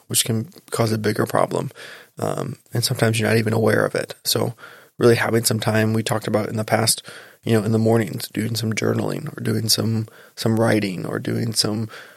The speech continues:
uh, even, uh, meditation or just time to sit and think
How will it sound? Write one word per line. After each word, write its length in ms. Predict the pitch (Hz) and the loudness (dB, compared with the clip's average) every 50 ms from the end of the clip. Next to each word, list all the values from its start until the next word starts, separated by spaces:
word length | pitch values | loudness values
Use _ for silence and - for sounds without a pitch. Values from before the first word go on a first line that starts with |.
| - _ _ - | -20 _ _ -2
uh, 180 | 104 110 110 - | 0 0 0 0
even, 600 | - 123 113 117 117 117 113 113 113 110 117 - - _ - | 0 0 2 2 2 2 2 0 -2 -2 -4 -8 -14 _ -10
uh, 360 | - - - - 101 - - - - - | -8 -6 -6 -6 -4 -4 -6 -6 -6 -4
meditation 800 | - 117 120 117 117 117 - - 113 113 - - - - - - - - - | 0 4 6 6 6 6 4 2 2 2 2 2 0 -2 -6 -10 -10 -4 -2
or 80 | 120 | -2
just 200 | 110 113 107 - | 0 2 0 0
time 300 | - - 113 113 113 113 | 0 0 2 2 2 2
to 140 | - - 110 | 0 0 0
sit 260 | 107 - - 127 - | 2 4 4 4 2
and 120 | - 110 107 | 2 -2 -6
think 460 | - - - 110 107 - - - | -2 0 2 2 2 0 -4 -8